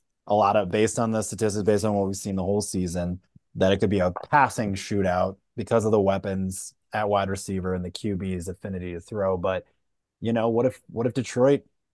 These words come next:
uh, wants to slow down the game or Tampa wants to slow down the game? They both have very capable running backs.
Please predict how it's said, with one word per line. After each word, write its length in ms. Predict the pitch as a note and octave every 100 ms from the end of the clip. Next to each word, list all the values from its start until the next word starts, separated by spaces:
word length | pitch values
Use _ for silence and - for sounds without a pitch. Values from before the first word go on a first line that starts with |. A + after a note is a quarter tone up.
| _ _
uh, 280 | A2+ A2+ A2
wants 300 | G#2 A2+ A#2
to 60 | A#2
slow 280 | - A2+ A#2+
down 200 | A#2 A#2
the 80 | G2+
game 300 | G#2+ A#2 A2+
or 120 | G2+
Tampa 280 | B2 D3 C3
wants 200 | G2+ F#2+
to 40 |
slow 200 | - G2+
down 180 | F#2+ G2
the 80 | F#2
game? 240 | F#2+ G#2+
They 100 | G2+
both 240 | F#2 G2+ G#2
have 140 | F#2
very 240 | F#2+ F#2+
capable 560 | F#2+ - G#2 G2+ F#2+ F#2+
running 260 | F#2+ F#2+ F#2+
backs. 420 | F#2 G2+ - -